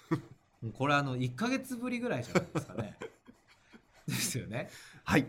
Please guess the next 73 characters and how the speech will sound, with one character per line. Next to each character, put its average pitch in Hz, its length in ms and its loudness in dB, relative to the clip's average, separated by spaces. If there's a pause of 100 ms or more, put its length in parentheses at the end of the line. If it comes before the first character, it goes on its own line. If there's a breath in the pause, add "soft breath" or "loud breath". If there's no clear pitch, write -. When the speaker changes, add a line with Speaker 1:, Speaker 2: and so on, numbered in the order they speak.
(180)
Speaker 2:
そ 139 120 2
う - 40 4
で 113 80 0
す - 80 -10
ね。 139 300 -4 (100)
な 214 100 2
ら、 208 340 4
ま 220 120 6
あ、 - 100 2
我 208 240 6
々 285 720 4
の 254 380 4
こ 160 140 0
の 156 100 -2
か 277 200 2
な 294 120 0
り 170 100 0
飽 220 320 4
和 233 140 6
し - 80 -4
た 220 160 2
市 202 240 -2
場 214 160 2
の 214 100 2
中 208 320 2
で 113 380 4
物 131 320 8
を 123 80 6
売 113 40 4
っ - 20 -2
て - 140 0
い - 40 6
か 156 80 4
な 135 100 4
き 120 80 -6
ゃ 92 40 -6
い 87 40 -6
け 107 80 -6
な 120 140 6
い、 101 60 2
Speaker 1:
う - 20 -6
ん。 - 40 -12 (100)
Speaker 2:
サ 202 200 4
ー 190 80 6
ビ 151 100 2
ス 117 180 -4
を 156 220 2 (140)
売 123 120 8
っ - 20 6
て 123 140 0
い - 20 0
か 208 100 4
な 214 100 4
き 202 80 -4
ゃ 113 40 0
い 98 60 -6
け 110 100 -4
な 120 100 4
い 131 60 2
っ 123 60 -4
て - 100 -12
い - 40 -12
っ - 40 -12
た - 60 -4
時 98 260 -6
に 143 360 2
必 - 220 -4
要 147 140 8
な 143 100 4
の 101 140 -2
は、 151 320 6
Speaker 1:
う - 40 -20
ん。 - 40 -20